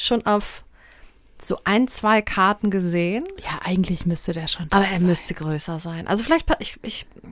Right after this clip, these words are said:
Speaker 1: könnte mir vorstellen, dass es dieses
Speaker 2: Weil
Speaker 1: Jahr passiert.
Speaker 2: Rhabarberschorle
Speaker 1: Ja, ist ein
Speaker 2: ist
Speaker 1: Oh mein Gott.
Speaker 2: Da hat man auch direkt, ich finde,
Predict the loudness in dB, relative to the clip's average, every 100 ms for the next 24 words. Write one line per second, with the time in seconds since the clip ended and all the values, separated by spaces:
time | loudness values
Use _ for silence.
0 | -10 -6 -2 -2 -2 -2 -2 -2 -2 -2
1 | -2 4 6 6 2 -4 -8 -4 4 6
2 | 8 6 6 4 2 2 8 8 8 4
3 | -2 -2 4 6 6 4 2 2 4 2
4 | 2 -4 _ _ 8 8 6 2 -4 0
5 | 2 2 -2 -10 0 6 8 8 8 8
6 | 8 6 4 2 -2 -10 -6 -4 2 4
7 | 6 6 4